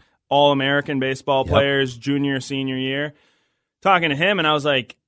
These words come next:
Speaker 1: "Nate, like, we're getting so much done that it's like, it's flying by. Sometimes it feels like we've had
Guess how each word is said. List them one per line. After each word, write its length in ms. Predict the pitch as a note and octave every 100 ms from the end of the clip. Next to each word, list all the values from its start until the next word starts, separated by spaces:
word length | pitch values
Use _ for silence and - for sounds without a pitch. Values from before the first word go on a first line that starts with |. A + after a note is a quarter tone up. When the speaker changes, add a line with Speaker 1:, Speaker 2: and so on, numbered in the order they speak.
| _ _
Speaker 1:
"Nate, 400 | C3 D3 C3 A2
like, 180 | A2+ A2
we're 200 | C3 G3+
getting 500 | F3 F3+ B2+ A2+ G2+
so 360 | - - - D#3
much 280 | G3+ F#3+ C3+
done 500 | A#2+ A2 G#2+ A#2 C3
that 160 | B2+ B2
it's 160 | B2 -
like, 300 | B2 A#2 -
it's 220 | B2+ -
flying 500 | - F3 E3+ D3+ B2
by. 380 | C3+ D3+ B2 A#2+
Sometimes 520 | F3 G#3+ G#3+ G3 E3
it 80 | C3+
feels 260 | D#3 D3
like 140 | C#3+ B2+
we've 160 | C3 A#2
had 340 | C3+ A#2+ G#2+